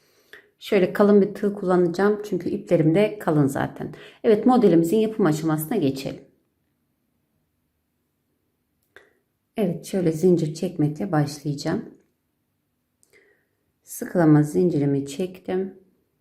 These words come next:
Şimdi modeli anlatabilmek adına ben bir miktar zincir çekeceğim. Siz ne yapacaksanız zincirinizi ona göre çekmeniz gerekiyor. Battaniye,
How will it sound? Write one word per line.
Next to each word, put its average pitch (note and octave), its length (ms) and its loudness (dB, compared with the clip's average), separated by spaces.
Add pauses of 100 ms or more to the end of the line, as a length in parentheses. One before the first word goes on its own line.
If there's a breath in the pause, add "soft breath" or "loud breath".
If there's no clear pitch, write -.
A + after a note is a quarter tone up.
(960)
Şimdi A3+ 240 -2
modeli A#3 280 4
anlatabilmek G#3 720 4
adına F#3 360 2
ben F#3+ 200 2
bir G3 100 4
miktar D#3 420 2
zincir E3 400 2
çekeceğim. G3+ 680 -2 (480 loud breath)
Siz G#3 260 -4
ne G#3+ 120 8
yapacaksanız F#3+ 880 2
zincirinizi E3 540 4
ona F#3 220 4
göre D3+ 260 4
çekmeniz D3+ 600 2
gerekiyor. F3+ 560 -2 (1200 soft breath)
Battaniye, E3 880 4